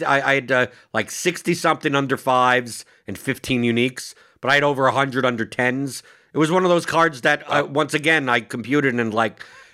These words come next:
Speaker 1: it's hard for me to imagine a high probability of a lineup that leaves more than a thousand dollars on the table to win with multiple.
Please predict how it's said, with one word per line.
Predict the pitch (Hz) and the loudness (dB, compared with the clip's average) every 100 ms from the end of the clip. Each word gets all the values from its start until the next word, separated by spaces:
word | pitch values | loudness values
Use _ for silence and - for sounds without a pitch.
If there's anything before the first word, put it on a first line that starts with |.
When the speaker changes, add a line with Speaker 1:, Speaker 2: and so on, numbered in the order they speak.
| - | -8
Speaker 1:
it's | 117 156 | -6 2
hard | 156 160 | 2 2
for | |
me | 156 151 | -2 0
to | 139 | 0
imagine | 139 143 143 131 117 113 - - _ - _ _ | 2 2 2 -2 -4 -4 -10 -20 _ -20 _ _
a | - 113 | 0 0
high | 107 131 | 2 2
probability | 131 139 131 120 139 139 120 | 2 0 0 2 2 2 2
of | 110 | 2
a | |
lineup | 110 113 113 | 2 2 0
that | 120 113 | -4 -2
leaves | 117 87 | -4 -2
more | 120 117 | -2 0
than | 110 | 0
a | 113 | -2
thousand | 117 113 101 | 0 0 0
dollars | 110 104 98 | 0 0 0
on | 107 | -4
the | 92 | -4
table | 110 127 107 | -2 -2 -2
to | 90 | -6
win | 98 110 113 110 107 _ _ _ - | -2 0 0 -4 -8 _ _ _ -8
with | 104 - | -6 -4
multiple. | 120 117 127 113 110 | -4 -2 -2 0 0